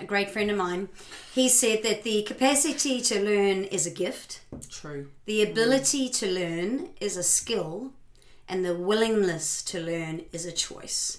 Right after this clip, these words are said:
Speaker 2: It's a choice. <sighs> I find that so empowering.
Speaker 1: I
Speaker 2: It's a
Speaker 1: love that
Speaker 2: choice.
Speaker 1: one.
Speaker 2: Yeah,
Speaker 1: Yeah.
Speaker 2: me too.
Speaker 1: Yeah, Brian's the best.
Speaker 2: All right, la-, lucky last. Number six is spending too much time indoors.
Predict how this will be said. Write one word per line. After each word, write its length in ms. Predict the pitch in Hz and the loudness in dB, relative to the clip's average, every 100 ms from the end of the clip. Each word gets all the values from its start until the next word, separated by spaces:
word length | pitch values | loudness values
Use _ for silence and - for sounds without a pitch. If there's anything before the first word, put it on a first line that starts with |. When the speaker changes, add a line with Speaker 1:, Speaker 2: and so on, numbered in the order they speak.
| - | -2
Speaker 2:
It's 300 | 294 320 - | 2 2 2
a 460 | - - 285 311 - | -2 8 10 10 8
choice. 880 | - - 302 320 233 - - - - - - - - - - - - | 0 0 4 4 4 4 0 -2 -6 -18 -20 -20 -20 -20 -20 -20 -20
<sighs> 20 | - - - - - - 160 | -12 -10 -10 -12 -16 -14 -10
I 60 | |
find 300 | 165 175 156 | -4 -4 -4
that 100 | 147 | -6
so 160 | - 139 | -8 -8
empowering. 440 | 135 139 139 127 - | -8 -6 -8 -10 -10
Speaker 1:
I 60 | |
Speaker 2:
It's 80 | 185 | -6
a 40 | 185 | -4
Speaker 1:
love 60 | |
that 80 | 190 | -4
Speaker 2:
choice. 180 | 160 - | -4 -6
Speaker 1:
one. 80 | - - | -8 -10
Speaker 2:
Yeah, 180 | 175 165 | -6 -6
Speaker 1:
Yeah. 60 | 143 | -6
Speaker 2:
me 120 | 175 | -8
too. 160 | - 165 | -6 -4
Speaker 1:
Yeah, 140 | 196 | -4
Brian's 360 | 185 196 190 180 | 0 0 2 -2
the 80 | - | -4
best. 340 | 180 180 - - | -6 -6 -10 6
Speaker 2:
All 80 | 262 | 10
right, 240 | 254 - | 10 10
la-, 380 | 214 285 349 - - - | 12 12 12 12 4 12
lucky 240 | 339 339 | 12 12
last. 460 | 311 262 175 - - | 10 10 10 4 0
Number 360 | 202 240 339 359 | 4 8 8 6
six 520 | - 254 254 - - - | 6 4 4 -2 -6 4
is 340 | 254 202 151 143 | 8 8 6 -2
spending 800 | - - - 254 254 233 233 214 | -2 0 2 2 2 4 2 0
too 240 | - 269 | 0 2
much 320 | 311 339 - | 2 0 -2
time 640 | - 247 190 185 247 - - - | -4 -2 0 0 -2 -8 -16 -4
indoors. 640 | 214 208 196 175 143 139 | 0 2 2 0 -2 -6